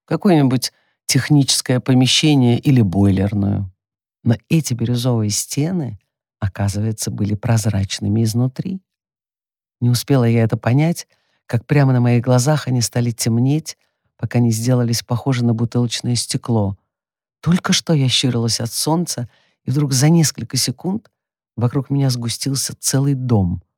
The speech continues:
который до этого не был виден из-за солнечного света, расшибающегося о множество зеркальных плоскостей. Позже я узнала, что это было дорогой технической примочкой. Прозрачность стен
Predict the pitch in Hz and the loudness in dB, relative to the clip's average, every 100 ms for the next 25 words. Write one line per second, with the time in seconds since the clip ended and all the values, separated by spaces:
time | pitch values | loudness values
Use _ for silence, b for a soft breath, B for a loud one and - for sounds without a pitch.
0 | _ _ _ 113 110 107 101 117 117 104 | _ _ _ -2 0 0 2 2 0 -2
1 | 107 110 107 104 107 131 110 104 b b | 0 2 0 -2 -2 -2 -2 -4 b b
2 | - 110 117 - 113 113 110 - 120 120 | -4 -2 0 -2 -2 -2 -2 -4 -4 -2
3 | - 117 107 101 107 - _ _ _ _ | 0 2 2 0 -6 -8 _ _ _ _
4 | - 113 - - - 117 117 110 107 - | 0 2 2 2 0 2 2 2 0 -2
5 | 110 107 - 101 104 135 127 - 123 110 | -2 -2 -2 0 2 0 -2 -4 -6 -4
6 | 113 - 107 107 107 - 113 110 - 123 | -6 -4 -4 -2 -4 -4 -4 -4 -4 -4
7 | 113 - - - - _ _ _ _ _ | -4 -6 -8 -8 -12 _ _ _ _ _
8 | _ _ _ _ _ _ 185 208 151 127 | _ _ _ _ _ _ 0 2 2 2
9 | 123 123 165 180 143 117 _ _ _ - | 2 2 2 2 0 -4 _ _ _ -6
10 | - 143 143 143 139 131 127 131 156 - | 0 2 4 4 4 4 2 2 0 0
11 | 127 - 139 - - 135 - 143 143 113 | -2 0 0 0 -2 -4 0 2 2 2
12 | 95 - - - _ _ _ _ _ _ | -2 -10 -14 -16 _ _ _ _ _ _
13 | - 123 113 131 127 - 120 113 - - | -4 0 2 2 0 0 -4 -4 -6 -6
14 | - 165 | 0 0